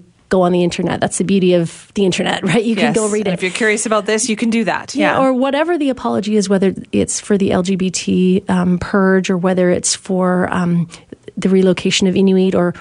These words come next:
Speaker 1: or any of the things that, um, you know, we have come to a form of reconciliation about, you can read it and understand what those apologies are about.
Speaker 2: Well, they're about people.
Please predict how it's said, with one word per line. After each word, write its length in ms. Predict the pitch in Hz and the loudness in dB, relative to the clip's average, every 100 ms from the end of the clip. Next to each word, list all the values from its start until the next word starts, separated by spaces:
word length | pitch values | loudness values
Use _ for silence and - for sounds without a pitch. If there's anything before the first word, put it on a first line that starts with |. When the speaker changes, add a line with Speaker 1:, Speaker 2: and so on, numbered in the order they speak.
| - | -6
Speaker 1:
or 140 | 240 - | -4 0
any 280 | 302 349 277 | 0 2 0
of 120 | 202 | -2
the 60 | 214 | -4
things 360 | 214 208 196 | -2 -2 -2
that, 180 | 196 - - | -4 -4 -4
um, 260 | 202 196 | -2 -2
you 80 | 202 | -2
know, 80 | 190 | -2
we 140 | 196 | -2
have 340 | 175 196 185 - - | 0 0 -2 -6 -4
come 320 | 220 208 202 - - | 0 2 0 -2 -6
to 140 | 202 180 | -6 -4
a 180 | - 190 | -2 -2
form 240 | - 214 202 | 0 0 0
of 80 | |
reconciliation 720 | 185 190 208 202 190 214 - 220 | 0 -2 -2 0 0 0 2 2
about, 280 | 180 175 | 2 2
you 100 | 214 | 2
can 180 | 240 254 | 2 2
read 220 | 247 320 | 2 2
it 120 | 349 - | 0 -2
and 160 | 247 240 | 0 2
understand 520 | 240 - 220 208 196 | 0 0 -2 -2 0
what 300 | 208 214 - - | 0 -2 -8 -4
those 200 | 208 196 | -4 -2
apologies 420 | 196 185 185 165 | -2 0 -2 -2
are 120 | 170 | -2
about. 340 | 165 - - - - | -2 -4 -6 -6 -2
Speaker 2:
Well, 60 | |
they're 160 | 233 214 | 0 0
about 240 | 220 226 | 2 0
people. 380 | 254 285 139 156 | 0 -2 -4 -6